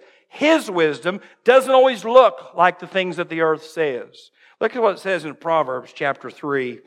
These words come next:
starting in verse five. "Trust in the Lord with all your heart, and lean not on your own understanding. In all your ways acknowledge Him,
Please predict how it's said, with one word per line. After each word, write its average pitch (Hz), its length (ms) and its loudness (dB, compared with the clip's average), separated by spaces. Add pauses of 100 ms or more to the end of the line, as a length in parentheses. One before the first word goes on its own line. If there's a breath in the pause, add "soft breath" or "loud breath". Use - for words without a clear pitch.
(280 soft breath)
starting 143 420 0
in 131 120 -6
verse 131 240 -4
five. 131 560 -6 (460 soft breath)
"Trust - 500 0
in 220 160 0
the 214 100 0
Lord 139 520 2
with 135 180 -4
all 156 240 4
your 156 200 2
heart, 127 440 -4 (480)
and 170 380 0
lean 247 280 -2
not 147 280 0
on 156 240 4
your 160 280 -4
own 165 460 -2
understanding. 156 1000 -6 (420 soft breath)
In 143 140 -4
all 214 420 6
your 247 160 0
ways 190 540 2
acknowledge 151 580 2
Him, 123 380 -6